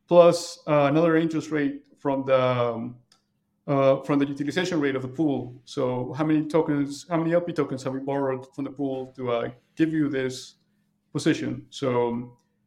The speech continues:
so, uh, so you essentially owe, uh, an L P token if you're long in, uh, volatility.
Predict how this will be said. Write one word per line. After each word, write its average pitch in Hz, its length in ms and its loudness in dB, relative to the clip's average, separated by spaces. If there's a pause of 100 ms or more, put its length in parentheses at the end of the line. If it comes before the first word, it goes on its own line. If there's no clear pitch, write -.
(320)
so, 156 460 2
uh, 147 360 0
so - 120 0
you 151 160 0
essentially 202 420 0
owe, 170 280 6
uh, 139 440 4
an 147 100 0
L 160 160 4
P 180 120 -6
token 120 640 -4
if 131 80 -6
you're 143 160 2
long 143 240 2
in, 135 320 -4
uh, 120 300 -2 (240)
volatility. 131 580 -4